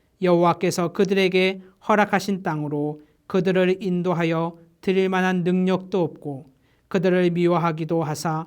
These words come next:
광야에서 죽이려고 인도하여 내셨다 할까 두려워하나이다." 그들은 주의 큰 능력과 펴신 팔로 인도하여 내신 주의 백성, 곧 주의 기업이로소이다 하였노라. 아멘.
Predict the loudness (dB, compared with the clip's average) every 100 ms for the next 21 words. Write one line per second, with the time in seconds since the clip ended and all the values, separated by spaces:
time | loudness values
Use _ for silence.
0 | -12 _ _ -2 2 2 2 2 2 2
1 | 0 -2 -2 0 0 0 -2 -2 -4 -2
2 | -2 0 0 0 -2 -4 -6 -4 -2 -2
3 | -4 -2 -2 -2 -6 -2 0 0 0 -2
4 | -4 -6 -8 -12 -14 _ _ _ _ _
5 | _ _ 0 2 2 2 2 2 2 2
6 | -2 0 2 0 0 -2 -4 -4 -4 -8
7 | -20 _ -2 -2 0 -2 0 2 2 2
8 | 0 -4 -4 0 0 2 0 -2 -4 -6
9 | -6 -10 -20 _ _ 2 4 4 0 -4
10 | -6 -8 -10 -18 _ -2 -2 -4 -20 _
11 | -16 -4 0 2 2 -2 -8 -10 -4 0
12 | 0 0 0 -2 -4 -6 -4 -2 -2 -2
13 | -2 0 -2 -4 -6 -6 -8 -10 -16 _
14 | _ _ _ -10 -8 -8 -8 -8 -10 -14
15 | -16